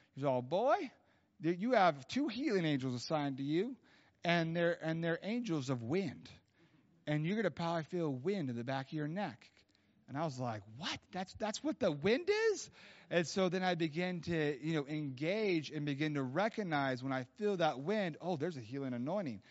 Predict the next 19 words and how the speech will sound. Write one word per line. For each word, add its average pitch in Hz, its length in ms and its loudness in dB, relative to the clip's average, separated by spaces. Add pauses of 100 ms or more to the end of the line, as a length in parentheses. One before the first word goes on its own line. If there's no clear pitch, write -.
(360)
And 156 220 -4
I 175 80 2
don't 196 140 2
know 190 60 4
if 175 100 2
anyone's 175 400 2
ever 151 200 2
heard 165 520 4
of 139 280 2
me 151 440 0
at 135 160 2
a 127 40 0
grocery 143 400 0
store, 139 640 0
like, 120 160 -2
a 113 40 -8
long 127 420 -2
time 131 280 -2
ago. 123 420 2